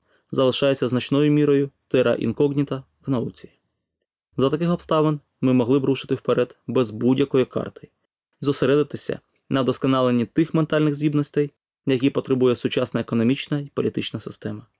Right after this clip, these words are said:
водночас нехтуючи або навіть погіршуючи інші здібності. Звичайно, це не зовсім нове явище. Протягом тисяч років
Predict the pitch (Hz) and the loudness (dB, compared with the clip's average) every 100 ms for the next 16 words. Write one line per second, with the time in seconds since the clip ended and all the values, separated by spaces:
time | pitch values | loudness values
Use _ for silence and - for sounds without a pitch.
0 | _ _ _ _ - 151 175 190 180 - | _ _ _ _ -2 0 2 0 -2 -6
1 | 320 139 135 147 - 139 - 135 _ _ | -4 0 0 0 0 0 -2 -12 _ _
2 | _ - 127 131 131 120 - 151 120 127 | _ -6 0 2 2 0 0 0 2 2
3 | 135 - 135 - 131 131 _ _ _ - | 2 2 0 0 -8 -12 _ _ _ -4
4 | 131 120 131 120 113 110 - - - _ | -2 0 -4 -6 -6 -6 -8 -14 -20 _
5 | _ _ _ _ _ - 170 180 131 107 | _ _ _ _ _ -4 -2 0 -2 -2
6 | - _ _ - 170 160 139 151 170 - | -10 _ _ -2 2 2 2 0 0 -2
7 | 127 117 123 113 - - - - _ _ | -2 0 2 0 -4 -10 -12 -16 _ _
8 | _ - 170 165 151 - 175 190 180 - | _ -2 0 2 0 0 -2 0 -2 0
9 | 123 - | 0 -2